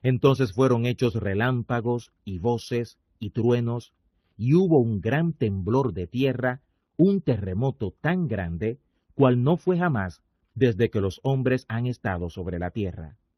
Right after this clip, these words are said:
Y la gran ciudad fue partida en tres partes, y las ciudades de los gentiles se cayeron. Y Babilonia la grande vino en memoria delante de Dios,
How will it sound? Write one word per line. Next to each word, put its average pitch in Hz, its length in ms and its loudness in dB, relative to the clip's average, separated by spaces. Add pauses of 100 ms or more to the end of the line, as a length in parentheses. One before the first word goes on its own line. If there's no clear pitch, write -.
(680)
Y 147 120 6
la 143 120 6
gran 151 260 2
ciudad 131 380 4
fue 135 240 0
partida 127 520 0
en 104 120 -2
tres 117 260 0
partes, 110 540 0 (440)
y 139 120 4
las 147 160 4
ciudades 147 480 4
de 147 100 6
los 143 140 2
gentiles 139 580 0
se 98 140 -6
cayeron. 90 600 -4 (840)
Y 135 140 2
Babilonia 131 600 4
la 160 100 4
grande 107 460 0
vino 107 260 -2
en 90 140 -2
memoria 107 600 0 (360)
delante 135 580 4
de 131 120 4
Dios, 127 500 0